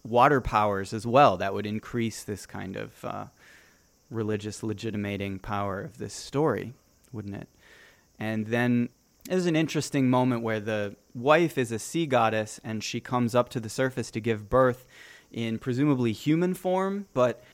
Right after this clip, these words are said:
the man of the mountain sort of looks in on her while she's giving birth, as she commanded him not to do, and because he looked,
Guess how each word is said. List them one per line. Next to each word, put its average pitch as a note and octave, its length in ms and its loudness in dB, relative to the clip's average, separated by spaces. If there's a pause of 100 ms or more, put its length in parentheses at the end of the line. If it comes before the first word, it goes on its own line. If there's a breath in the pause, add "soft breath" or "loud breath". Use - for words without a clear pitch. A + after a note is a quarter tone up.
(120)
the A#2+ 480 2 (400)
man C3 280 2
of A#2 80 -2
the A#2 80 0
mountain B2 560 2
sort A#2 220 -4
of G#2+ 140 -6
looks C3+ 360 -2
in C3+ 360 4
on G#2 240 -4
her A2+ 200 -2
while G#2+ 160 0
she's G#2 260 -6
giving A2+ 280 0
birth, A2+ 340 2
as G2+ 140 -6
she G#2+ 200 -6
commanded C3 440 0
him A#2+ 160 0
not D3+ 220 2
to C3+ 80 -4
do, C#3 260 4
and A2+ 100 0
because C3 380 -2
he A#2 140 -6
looked, C#3+ 520 0